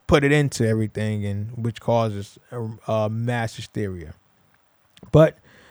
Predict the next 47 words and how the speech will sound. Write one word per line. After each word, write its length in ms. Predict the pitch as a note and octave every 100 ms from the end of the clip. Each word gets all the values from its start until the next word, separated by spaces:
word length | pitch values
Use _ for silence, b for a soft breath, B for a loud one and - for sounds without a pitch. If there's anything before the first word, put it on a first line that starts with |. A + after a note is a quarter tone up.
| b b b _
I 60 | D#3
don't 160 | G3
want 160 | G#3+ G#3+
anyone 340 | A3 G#3 G#3+ F#3+
to 120 | F3
feel 220 | - F#3+
discouraged. 680 | E3+ - F3 F3+ F#3 F#3+ - _ _ _ C3
Um, 580 | B2 A#2+ A#2 A2 A2 - _ _ _ _ _ _ _
I 80 | C3+
want 240 | C#3+ D3+ -
you 80 |
to 80 | D#3
know 260 | D3+ D#3 D3+
that 340 | C#3+ C#3+ C#3+ - _ -
ask 240 | D3+ D#3+
questions. 420 | - F3+ E3 D3 B2
Again, 200 | C3+ B2
some 240 | - E3+
of 40 | E3+
the 60 |
stuff 360 | D3 E3 D#3 D3+
that 240 | C3 A2+
they 100 | C3+
are 140 | C#3 C3
doing 300 | C3 C3+ B2
in 240 | D3 C#3+
media 240 | D3 D3
is 160 | G#2+ A2+
good. 420 | - C3+ C#3 C#3 - B B B -
A 40 |
lot 240 | B2+ C#3+
of 80 | C#3+
it 100 | B2+
is 140 | A#2+ -
great. 420 | - B2+ C#3 C3+
A 80 | A#2+
lot 200 | A2 B2+
of 140 | B2+ A#2+
it 140 | - -
is, 480 | A#2 A#2 A2 - -
you 140 | C3
know, 60 | A2+
to 140 | - A2
benefit, 560 | C3+ B2+ A#2+ B2 G#2 - _ _ -
you 160 | A#2+
know, 220 | B2 A#2+ A2
oneself. 680 | A2 B2 A#2 - A#2+ G#2+